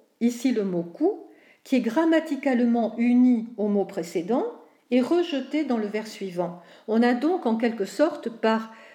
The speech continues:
l'usage de la versification, un effet de mise en relief du mot.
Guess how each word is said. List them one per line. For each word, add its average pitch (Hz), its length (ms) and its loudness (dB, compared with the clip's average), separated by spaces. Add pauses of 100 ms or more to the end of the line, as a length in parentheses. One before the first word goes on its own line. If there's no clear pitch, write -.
(240)
l'usage 262 600 2
de 202 100 -6
la 208 120 2
versification, 208 1000 -4 (460)
un 247 140 6
effet 277 240 2
de 240 120 2
mise 302 360 4
en 254 100 0
relief 226 420 0
du 214 160 -4
mot. 208 400 0